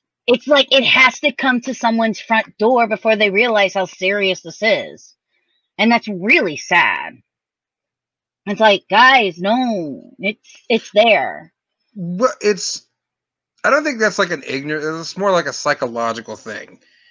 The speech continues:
Speaker 2: Because i-, if it's at a distance, like,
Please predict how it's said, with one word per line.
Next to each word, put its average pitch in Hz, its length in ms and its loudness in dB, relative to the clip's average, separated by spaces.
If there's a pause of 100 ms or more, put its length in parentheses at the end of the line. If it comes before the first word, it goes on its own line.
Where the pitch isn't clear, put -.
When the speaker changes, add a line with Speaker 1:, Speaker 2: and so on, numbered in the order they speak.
(180)
Speaker 2:
Because 143 840 0 (800)
i-, - 40 -18 (200)
if 185 160 -8
it's 180 240 -6
at 185 200 0
a 190 80 0
distance, - 1160 -12 (760)
like, 143 300 -4